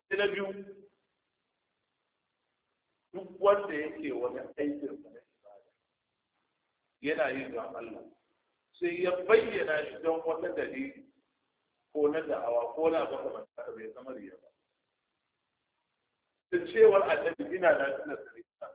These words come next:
a na fiye da na yaki, ina azumin nafila, ina hutawa." Kaga wani ibadar da yake a koye ne, ya zo yana faɗa, amma ba niyyar riya ba, niyyar ne da'awa.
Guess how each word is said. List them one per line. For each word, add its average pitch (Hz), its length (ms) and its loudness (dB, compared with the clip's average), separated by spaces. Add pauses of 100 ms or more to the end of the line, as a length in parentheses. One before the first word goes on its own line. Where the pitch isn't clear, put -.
(280)
a - 80 -2
na 196 180 0
fiye 220 180 6
da 202 80 0
na 196 340 0
yaki, - 360 -6 (1500)
ina 202 220 2 (100)
azumin 175 340 -2
nafila, 160 440 0
ina 147 120 -4
hutawa." 139 600 -10 (540)
Kaga 190 240 2
wani 220 160 4 (140)
ibadar 220 560 4
da 170 80 -6
yake 175 420 -4
a 147 80 2 (100)
koye 139 300 -2
ne, 143 180 -8 (100)
ya 160 140 0
zo 165 80 -6
yana 165 260 -2
faɗa, - 220 -10 (720)
amma 160 200 4
ba 131 260 0
niyyar 147 240 -4
riya 107 240 -6
ba, 104 200 -8 (180)
niyyar 165 380 -6
ne 135 240 -14 (280)
da'awa. - 360 -12